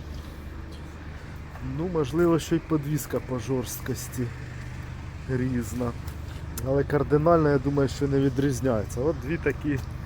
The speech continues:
машинки бойові. Це конкурент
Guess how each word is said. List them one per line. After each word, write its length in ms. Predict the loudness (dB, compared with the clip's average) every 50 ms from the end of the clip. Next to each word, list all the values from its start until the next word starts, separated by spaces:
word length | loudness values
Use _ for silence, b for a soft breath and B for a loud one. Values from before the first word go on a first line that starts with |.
| -8 -10 -8 -8 -8 -8 -8 -8 -4 -2 0
машинки 640 | 0 0 0 2 2 4 4 2 2 0 -2 0
бойові. 680 | 2 4 4 6 6 6 6 6 4 2 2 0 0 -2 -4 -8 -10 -10 -10 -10 -10 -10 -10 -10 -10 -10 -8 -8 -8 -8 -8 -8 -8 -8 -8 -8 -8 -8 -8 -8 -8 -8 -8 -8 -8 -8 -8 -8 -8 -6 -6 -6 -6 -6 -8 -8 -8 -8 -8 -8 -8 -8 -8 -8 -6 -6 -6 -6 -6 -6 -6 -4 -2
Це 320 | 2 6 6 6 6 6 2 -2 -4 -6 -4 -2
конкурент 640 | 0 0 0 -2 0 2 4 4 6 6 4 2 0